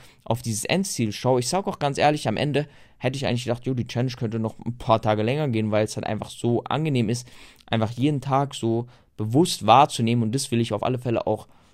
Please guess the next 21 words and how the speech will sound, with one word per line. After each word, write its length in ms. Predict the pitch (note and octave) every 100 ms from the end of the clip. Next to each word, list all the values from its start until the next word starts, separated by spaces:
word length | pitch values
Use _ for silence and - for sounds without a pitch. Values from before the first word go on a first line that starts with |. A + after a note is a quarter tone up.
| _ _
ja, 240 | - B2 A#2+
weiterhin 440 | D3+ G3+ C#3 A#2+
machen, 340 | A2+ B2 B2+ A#2+
wirklich 340 | C#3 C3 - _ _ _ _
jeden 440 | - A2+ D#3 F3 D3
Tag 440 | C3+ C3+ C#3+ -
bewusst 400 | - G#2+ C#3 C3+
wahrzunehmen. 540 | A2+ C#3 - A2+ A#2 A2
Und 80 |
es 140 | G2+ -
klingt 180 | D3+ E3+
jetzt 160 | C#3+
vielleicht 340 | B2 A2+ - - -
ein 100 | A2
bisschen 380 | C3+ C3+ A2 A2
hart, 220 | B2 C#3
aber 100 | A2
ich 140 | A2
habe 100 | C#3
auch 80 | C3+
dann 260 | - A#2+